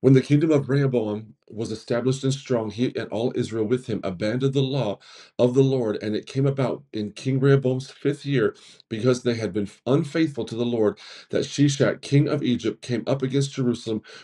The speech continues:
with twelve hundred chariots and six hundred sixty thousand horsemen. The people who came from, with him from Egypt were beyond counting. <clears throat> Sorry, the Blubim,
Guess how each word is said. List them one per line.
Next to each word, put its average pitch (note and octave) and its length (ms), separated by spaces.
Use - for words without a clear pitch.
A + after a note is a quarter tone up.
with A#2+ 220
twelve C3+ 260
hundred C#3+ 220
chariots A2 460
and G#2+ 140
six C#3 340
hundred C#3+ 260
sixty C#3 340
thousand C#3 600
horsemen. A#2+ 420
The A#2+ 100
people D3+ 320
who C#3+ 100
came D3+ 320
from, D3 220
with D#3 180
him D3+ 160
from C#3+ 200
Egypt A#2+ 340
were A2 80
beyond A#2+ 500
counting. A2 420
<clears throat> - 100
Sorry, C#3 760
the G#2+ 100
Blubim, C#3 500